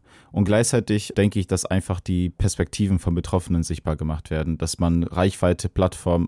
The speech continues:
so habe ich das so gesehen für mich gelöst. Und ich glaube, dass ich das so ein bisschen bei dir auch so rausgehört habe gerade. Also, dass man nicht überall zu irgendwas reden muss, wenn es,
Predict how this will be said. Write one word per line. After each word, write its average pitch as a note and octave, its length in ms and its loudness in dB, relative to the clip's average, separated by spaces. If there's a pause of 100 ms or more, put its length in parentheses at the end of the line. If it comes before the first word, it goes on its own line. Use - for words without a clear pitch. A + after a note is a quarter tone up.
so G#2 140 4
habe A2+ 140 2
ich G#2+ 80 0
das A2 180 0
so G#2+ 100 4
gesehen G2 280 4
für - 100 -2
mich F#2+ 160 2
gelöst. G#2+ 440 4 (260)
Und G2+ 80 4
ich - 120 2
glaube, A2+ 360 4
dass - 420 2
ich - 140 0
das G#2+ 180 0
so G#2+ 80 2
ein F#2 100 2
bisschen G#2+ 320 4
bei F#2+ 120 4
dir G#2 240 4
auch F#2+ 100 4
so F#2+ 140 2
rausgehört F2+ 500 2
habe E2+ 260 2
gerade. F2 460 0 (600)
Also, F#2 200 2
dass F#2 240 2
man F#2 200 6
nicht - 280 2
überall F#2+ 520 4
zu - 220 -4
irgendwas F#2+ 480 4 (520)
reden G2+ 320 2
muss, F#2+ 180 2
wenn F#2+ 140 6
es, - 260 -2